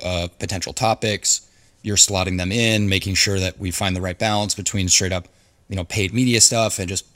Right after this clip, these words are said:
general demand gen and, and general marketing stuff. And what I do is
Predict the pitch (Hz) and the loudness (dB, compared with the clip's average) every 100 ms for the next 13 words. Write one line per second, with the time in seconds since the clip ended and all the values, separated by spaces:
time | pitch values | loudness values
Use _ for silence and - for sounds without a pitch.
0 | - - 92 87 90 117 120 110 110 107 | -6 -2 -2 -4 -2 0 2 2 2 2
1 | 95 90 90 92 92 92 117 104 104 - | 0 -2 -4 -4 -4 -2 -2 0 0 2
2 | 101 90 - _ _ _ 113 104 101 98 | 0 -4 -10 _ _ _ 0 2 2 0
3 | - _ _ 107 110 127 151 127 110 104 | -4 _ _ -8 -2 2 2 2 2 2
4 | 104 - - | 2 0 -2